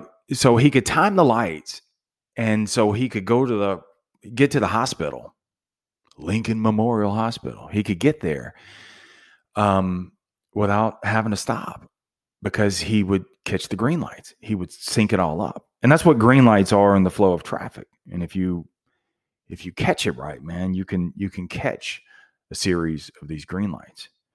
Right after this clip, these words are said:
And so it's an analogy for McConaughey in life. And he writes that green lights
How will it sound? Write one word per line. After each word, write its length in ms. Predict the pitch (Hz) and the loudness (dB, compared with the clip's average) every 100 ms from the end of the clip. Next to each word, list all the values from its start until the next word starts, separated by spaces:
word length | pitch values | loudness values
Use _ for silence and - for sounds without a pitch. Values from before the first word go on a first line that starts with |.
| _ _ _ - - | _ _ _ -20 0
And 160 | 131 127 | 2 6
so 300 | 143 139 - | 6 6 4
it's 160 | 139 131 | 2 4
an 100 | 117 | 4
analogy 680 | 117 147 190 139 98 95 92 | 4 2 0 -2 -2 -2 -4
for 500 | - 104 98 95 92 | -2 0 2 2 2
McConaughey 640 | 92 - 147 95 78 60 - _ _ _ _ _ _ _ _ _ _ - | -2 -4 -6 -8 -12 -16 -20 _ _ _ _ _ _ _ _ _ _ -6
in 140 | 101 | -2
life. 440 | 110 113 - - _ _ _ _ _ _ _ _ _ _ _ _ _ _ _ - - - | -2 -4 -10 -20 _ _ _ _ _ _ _ _ _ _ _ _ _ _ _ -20 -14 0
And 80 | |
he 60 | 127 | 2
writes 300 | 117 123 113 | 4 2 2
that 220 | 117 101 - _ _ _ - | 2 2 -2 _ _ _ -6
green 220 | 110 135 | 2 2
lights 400 | 139 107 95 - | 4 0 -2 -10